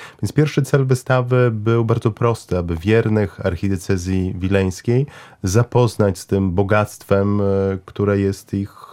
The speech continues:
skarbem. Wystawa składa się, jak już tutaj było wspomniane, z plansz. Tych plansz jest w sumie szesnaście. E, mówią one o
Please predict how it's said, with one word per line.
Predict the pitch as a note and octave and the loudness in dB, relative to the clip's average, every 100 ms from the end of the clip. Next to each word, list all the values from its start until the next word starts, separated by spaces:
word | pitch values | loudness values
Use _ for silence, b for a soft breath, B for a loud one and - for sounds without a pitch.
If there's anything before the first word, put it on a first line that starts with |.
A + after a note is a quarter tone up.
| - | -20
skarbem. | - B2+ G#2 E2+ E2+ - | -2 0 0 -4 -8 -12
Wystawa | - G#2 B2 - C#3+ C3 | -6 0 0 2 2 2
składa | - B2 A#2 | 2 2 2
się, | A2 A2+ | 2 0
jak | G#2 | 0
już | G2 | -2
tutaj | - G#2 G2+ F#2+ | -4 0 0 2
było | G2+ | 0
wspomniane, | F2+ - G2 G2 G2 F#2 F2 | -2 -2 0 2 2 2 0
z | E2+ | -2
plansz. | - A2 C3 D3+ - | 0 2 2 0 -4
Tych | F#2+ | -4
plansz | - G2 F#2+ | 0 0 0
jest | F#2+ - | -4 -6
w | |
sumie | - G2 F#2 F#2 | -2 0 2 0
szesnaście. | F2+ F#2+ - G2 F2+ - - C3 F#3 - B B B B - | -2 -6 0 0 0 -2 0 2 0 -6 B B B B -2
E, | G#2+ G#2+ | 2 2
mówią | A2 C#3 C#3+ B2+ | 4 4 4 4
one | B2+ A#2+ A#2+ A#2 - | 2 4 4 2 2
o | G#2+ G#2+ G#2 G2+ G2 F#2+ | 0 2 4 4 4 2